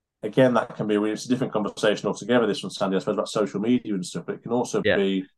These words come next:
Speaker 1: I suppose, being a, maybe a creator in that sort of way. That can be something
Speaker 2: Mm.
Speaker 1: that leaches your psyche as well, and you're always thinking, "Oh, I could be doing something here."
Speaker 2: Yeah.
Speaker 1: We've had a stove out once for a cook, and it's a lovely sort of quite still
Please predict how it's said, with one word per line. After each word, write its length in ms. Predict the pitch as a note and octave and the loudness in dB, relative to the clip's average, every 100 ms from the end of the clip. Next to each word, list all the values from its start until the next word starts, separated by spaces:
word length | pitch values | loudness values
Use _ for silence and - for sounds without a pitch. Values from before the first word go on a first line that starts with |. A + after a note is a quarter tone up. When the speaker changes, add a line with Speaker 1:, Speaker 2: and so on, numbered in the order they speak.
| _ _ _ | _ _ _
Speaker 1:
I 60 | - | -8
suppose, 280 | - G#2+ | 0 0
being 180 | F#2+ A2+ | 0 0
a, 80 | G#2 | 0
maybe 200 | G#2 G2+ | 0 0
a 80 | F#2 | 0
creator 520 | - A2 C#3 D3 G#2 | 2 6 6 4 0
in 60 | F#2+ | 0
that 140 | F2+ | -2
sort 160 | - F#2+ | -4 -2
of 60 | |
way. 200 | F2+ F2 | 0 4
That 200 | G2 A2 | 4 2
can 100 | A#2 | -4
be 80 | G#2 | -8
something 280 | - G#2+ G#2 | -6 -4 -2
Speaker 2:
Mm. 40 | |
Speaker 1:
that 120 | G2 | -2
leaches 300 | F#2+ G#2 - - _ _ _ | -4 -4 -6 -16 _ _ _
your 60 | - | 2
psyche 380 | G#2 F#2+ - | 2 2 -2
as 120 | F#2+ F2 | -4 2
well, 260 | A2 A2+ | 4 4
and 80 | G2 | 2
you're 140 | F#2+ | 2
always 220 | G#2+ G#2+ - | 2 0 -6
thinking, 320 | G2 F2 F#2+ | -8 -6 -6
"Oh, 360 | A2 F#2 E2+ | -4 -6 -8
I 80 | E2 | -12
could 140 | G2+ F2+ | -8 -4
be 80 | |
doing 180 | F#2+ A#2+ | -2 -2
something 240 | - G2+ E2+ | -4 -8 -6
here." 360 | E2+ F2+ - - | -4 -4 -4 -2
Speaker 2:
Yeah. 280 | A#2+ A#2 - - | 0 2 0 -2
Speaker 1:
We've 80 | A2 | 2
had 100 | - | 0
a 400 | _ _ _ _ _ | _ _ _ _ _
stove 420 | - - B2+ C3 | 0 4 6 8
out 240 | G2 F2+ E2+ | 6 4 4
once 480 | F2+ F#2 F#2 - _ _ | 2 2 -4 -14 _ _
for 140 | - G2 | -2 -2
a 60 | |
cook, 340 | F2+ - - - | 2 2 2 -4
and 100 | G2+ | -6
it's 160 | F#2+ | -4
a 40 | G#2 | -2
lovely 260 | A2+ G#2+ | -2 -2
sort 160 | G#2 A2 | -4 -4
of 60 | - | 2
quite 200 | G#2+ - | 2 2
still 560 | - A#2 A2 G2+ - | -6 0 2 2 -2